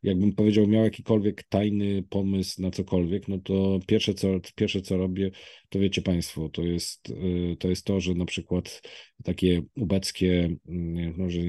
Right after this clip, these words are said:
no, ścierwo, no, bo jak to inaczej nazwać, nabija się, e, z tego, że ja, e,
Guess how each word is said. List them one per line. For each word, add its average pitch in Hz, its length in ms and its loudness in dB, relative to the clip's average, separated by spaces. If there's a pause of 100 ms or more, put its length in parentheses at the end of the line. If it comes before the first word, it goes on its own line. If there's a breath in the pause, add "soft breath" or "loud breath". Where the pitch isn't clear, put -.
(280)
no, 156 140 -2
ścierwo, 82 600 2
no, 80 140 -8
bo 82 200 -4
jak 82 180 -6
to 90 80 -6
inaczej 85 320 -2
nazwać, 90 480 -2 (340 loud breath)
nabija 90 460 2
się, 87 480 0
e, 85 180 -6
z - 60 -10
tego, 87 300 -2
że 82 160 -4
ja, 85 180 -2
e, 85 220 -2